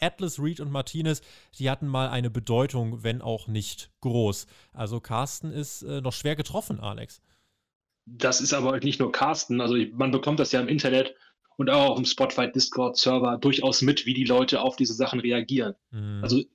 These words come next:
Speaker 2: ich glaub, besonders die N-X-T-Fans, die mit diesen Charakteren, ähm, in den letzten Wochen und Monaten und vielleicht sogar Jahren, äh, groß geworden sind oder die die gesehen haben,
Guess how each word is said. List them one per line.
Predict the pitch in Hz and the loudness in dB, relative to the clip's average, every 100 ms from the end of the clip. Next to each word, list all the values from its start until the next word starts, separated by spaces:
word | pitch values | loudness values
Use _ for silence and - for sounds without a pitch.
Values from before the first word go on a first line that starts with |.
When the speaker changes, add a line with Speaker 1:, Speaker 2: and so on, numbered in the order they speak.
| 139 | -2
Speaker 2:
ich | 151 - | 0 2
glaub, | 139 147 | 2 4
besonders | 127 143 156 - | 4 4 2 2
die | 135 | 2
N-X-T-Fans, | 139 - - 151 151 135 135 131 | 2 0 -4 -4 -2 0 0 -2
die | 123 | -4
mit | 127 135 | -4 -2
diesen | 127 123 | -4 -2
Charakteren, | 127 120 - - 139 139 127 117 120 | 0 -2 -2 2 2 4 2 -2 -4
ähm, | 117 113 110 | -4 -4 -4
in | 120 | 0
den | |
letzten | 123 127 - 120 | 0 -2 -2 0
Wochen | 139 131 | 0 0
und | 117 | 0
Monaten | 131 135 120 123 | 2 2 0 -4
und | |
vielleicht | - 127 - | -2 0 2
sogar | 127 113 | 2 2
Jahren, | 113 120 147 117 110 _ _ _ _ - | 2 4 4 2 -2 _ _ _ _ -4
äh, | 117 110 | -2 0
groß | 113 185 208 | 4 6 6
geworden | 160 113 117 117 | 4 4 4 2
sind | 113 | 0
oder | 123 | -2
die | 117 | -2
die | 123 | 0
gesehen | 127 117 143 170 | 0 4 4 4
haben, | 113 107 | 2 0